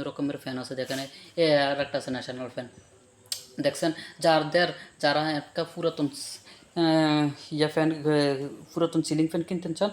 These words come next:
তারা আমার সাথে যোগাযোগ করতে পারেন, ঠিক আছে দর্শক? আর আরও অনেক কিছু আছে।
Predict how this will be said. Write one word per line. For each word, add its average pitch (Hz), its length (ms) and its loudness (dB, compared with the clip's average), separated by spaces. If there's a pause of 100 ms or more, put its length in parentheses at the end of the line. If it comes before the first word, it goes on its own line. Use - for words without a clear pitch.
তারা 131 180 -2
আমার 131 160 -8
সাথে - 160 -10 (420)
যোগাযোগ 143 400 -2 (120)
করতে 139 240 -2
পারেন, 127 260 0 (120)
ঠিক 135 120 -8
আছে 143 220 -6
দর্শক? 196 240 -4 (400)
আর 127 280 4 (580)
আরও 170 200 6 (220)
অনেক 190 220 2
কিছু 190 160 -4 (100)
আছে। 147 180 -4